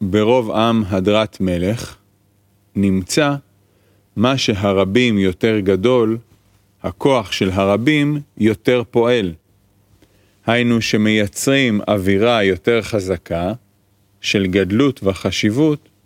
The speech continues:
של הקדוש ברוך הוא. שאז כל אחד ואחד, הגוף שלו מרגיש שכל המעשים,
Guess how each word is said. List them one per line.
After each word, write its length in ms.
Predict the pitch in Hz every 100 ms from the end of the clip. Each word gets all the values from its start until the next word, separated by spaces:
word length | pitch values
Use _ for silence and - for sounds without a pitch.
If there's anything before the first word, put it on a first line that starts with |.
| _
של 240 | - 110 101
הקדוש 520 | 98 - 92 107 113
ברוך 360 | 107 110 107 98
הוא. 140 | 82 76 _ _ _ _ _ _ _ _ _ _ _ _ _ _ -
שאז 640 | - 117 123 131 120 110
כל 280 | - 147 135
אחד 280 | 120 131 120
ואחד, 560 | 104 104 98 - 92 95 117 127 _ _ _ _ _ -
הגוף 380 | 107 110 160 165
שלו 320 | - 107 104
מרגיש 840 | 98 98 98 123 165 156 - - - _ _ _ _
שכל 480 | - - 98 - 175
המעשים, 880 | 156 127 107 104 - 143 135 110 85